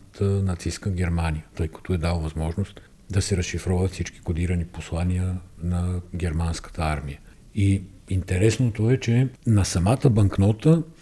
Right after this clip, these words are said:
повечето от изображенията са тип ребус.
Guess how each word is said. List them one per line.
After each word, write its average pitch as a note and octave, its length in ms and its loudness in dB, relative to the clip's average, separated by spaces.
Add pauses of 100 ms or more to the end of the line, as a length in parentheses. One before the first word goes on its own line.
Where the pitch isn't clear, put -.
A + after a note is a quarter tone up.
(260)
повечето A#2 500 2
от G2+ 120 2
изображенията G2+ 1080 2
са C3+ 380 4 (180)
тип C3+ 240 2
ребус. G#2+ 380 4